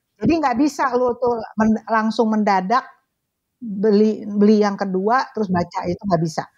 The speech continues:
Lu harus baca Namaku Alam maupun Pulang,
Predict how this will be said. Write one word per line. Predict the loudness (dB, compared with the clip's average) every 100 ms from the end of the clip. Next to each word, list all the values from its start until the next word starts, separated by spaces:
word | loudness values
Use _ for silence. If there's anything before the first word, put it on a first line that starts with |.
| _ -6 -2
Lu |
harus | 2 2 0 2
baca | 0 0 0 -2 -4 _ _ _ _
Namaku | 0 2 2 0 -2
Alam | 0 2 2 0 -2 -10 -4
maupun | 0 0 0 -2 -2 -8 _ _ _ _ 0
Pulang, | 2 2 -4